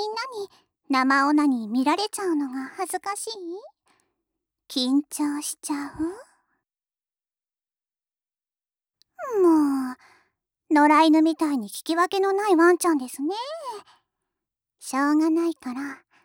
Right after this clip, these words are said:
今から私たちが、負け犬さんにオナニーの指示、してあげます。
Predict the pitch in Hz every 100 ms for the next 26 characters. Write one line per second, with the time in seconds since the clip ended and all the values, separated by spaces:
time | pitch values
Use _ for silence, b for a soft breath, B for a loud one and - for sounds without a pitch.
0 | _ _ _ _ 381 370 349 311 247 208
1 | - 339 - 539 - 359 311 330 _ _
2 | _ _ - 277 269 285 294 294 - 330
3 | 311 285 - 370 480 587 466 339 240 247
4 | - 392 494 - _ _ _ _ _ _
5 | - - 381 349 349 359 415 679 -